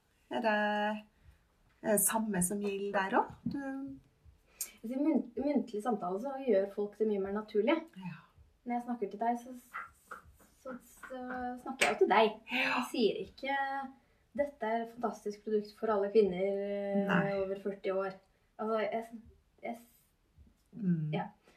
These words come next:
Speaker 2: Og da bruker du gjerne, du bruker et aktivt språk, du bruker, jeg snakker direkte, du bruker enklere, mer muntlige ord.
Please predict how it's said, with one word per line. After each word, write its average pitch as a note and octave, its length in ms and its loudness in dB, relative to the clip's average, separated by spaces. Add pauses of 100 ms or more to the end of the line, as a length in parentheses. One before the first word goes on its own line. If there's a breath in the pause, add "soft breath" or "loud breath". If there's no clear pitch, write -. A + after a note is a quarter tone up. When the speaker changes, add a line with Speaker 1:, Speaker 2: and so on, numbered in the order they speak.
(140 soft breath)
Speaker 2:
Og A3+ 100 -2
da B3 80 2
bruker B3 460 -2
du - 60 -2
gjerne, G#3 600 -2 (460)
du A3+ 80 -12
bruker G#3 180 -8
et F#3 140 -12
aktivt - 380 -10
språk, C4+ 540 -10 (120)
du F#3+ 180 -4
bruker, - 460 -12 (120)
jeg - 380 -20
snakker - 240 -20
direkte, A#3+ 680 -8
du A#3 80 -2
bruker G3 320 -6
enklere, G#3+ 480 -6
mer G#3+ 120 -4
muntlige G#3+ 600 -4
ord. C4 220 -2